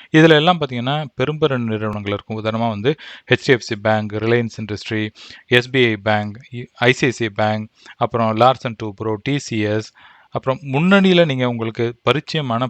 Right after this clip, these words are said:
பல நிறுவனங்களே உங்க முதலீடு பண்ணுவாங்க. அதனால தான் வந்து இது கொஞ்சம் ரிஸ்க் குறைவா உள்ளது. எந்தெந்த திட்டங்கள்ல முதலீடு பண்ணலாம்னு பாத்தீங்கன்னா யூ டி ஐ நிஃப்டி ஃபிஃப்டி இண்டெக்ஸ் ஃபண்டுல நீங்க முதலீடு பண்ணலாம். அடுத்தது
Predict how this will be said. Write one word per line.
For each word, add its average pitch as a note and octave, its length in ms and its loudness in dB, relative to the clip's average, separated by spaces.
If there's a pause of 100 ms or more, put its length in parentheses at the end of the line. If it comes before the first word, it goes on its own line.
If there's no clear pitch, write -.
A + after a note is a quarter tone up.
பல C3+ 260 2
நிறுவனங்களே A2 560 -2
உங்க G#2+ 180 -4
முதலீடு G#2+ 340 -4
பண்ணுவாங்க. G2+ 340 -4 (400)
அதனால A#2+ 360 2
தான் C#3+ 140 4
வந்து B2 180 -4 (140)
இது D3 80 -2 (180)
கொஞ்சம் G3 340 -2 (160)
ரிஸ்க் - 280 -6
குறைவா G#2+ 360 0
உள்ளது. G2+ 260 2 (720)
எந்தெந்த F#3 320 4
திட்டங்கள்ல A#2 380 -2
முதலீடு G#2 300 -6
பண்ணலாம்னு G#2 280 -6
பாத்தீங்கன்னா G#2 340 0 (360)
யூ D#3 80 2 (100)
டி C#3 100 0
ஐ C3+ 60 4 (160)
நிஃப்டி C3 280 -6
ஃபிஃப்டி C3 320 -6
இண்டெக்ஸ் G#2+ 260 -6
ஃபண்டுல G#2 320 -4
நீங்க G2+ 160 -10
முதலீடு G2+ 300 -6
பண்ணலாம். G#2+ 320 -4 (100)
அடுத்தது A#2+ 320 -2